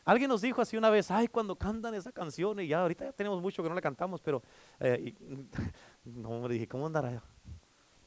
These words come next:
Pero no es una canción en particular. ¿Por qué? Porque tú debes de poder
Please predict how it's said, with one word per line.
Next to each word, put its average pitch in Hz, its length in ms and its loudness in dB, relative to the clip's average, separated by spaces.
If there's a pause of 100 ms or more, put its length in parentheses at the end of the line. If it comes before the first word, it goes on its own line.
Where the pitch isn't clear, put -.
(160)
Pero 170 160 6
no 208 80 6
es - 80 4
una 247 140 4
canción 208 280 4
en 226 100 0
particular. 175 500 4
¿Por 170 160 0
qué? 208 120 6
Porque 170 240 0
tú 202 120 -4
debes 208 260 4
de 170 120 0
poder 170 580 6